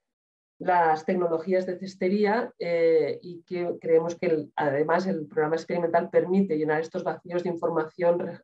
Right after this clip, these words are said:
relacionados con las tecnologías poco visibles arqueológicamente. Lo dejo, por lo tanto, aquí. Muchas gracias por, por la atención.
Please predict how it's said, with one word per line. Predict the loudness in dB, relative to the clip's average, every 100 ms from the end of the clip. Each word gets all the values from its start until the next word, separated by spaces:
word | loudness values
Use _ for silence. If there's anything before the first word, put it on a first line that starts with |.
| _
relacionados | 0 0 0 -2 -2
con | 0 0
las | -2
tecnologías | -4 -4 -4 -4 -2 -2 -2
poco | -2 0
visibles | -2 -2 -4 -4
arqueológicamente. | -4 -2 -4 -4 -8 -10 -10 -14 _ _ _ -6
Lo | -2
dejo, | -2 -4 -6 -6 _ _ _
por | -4
lo | -2
tanto, | 0 -2 -2
aquí. | 0 2
Muchas | 2 0 0
gracias | -2 -2 -6 -6
por, | -8 -10 -10 -10
por | -6
la | -6
atención. | -6 -10 -14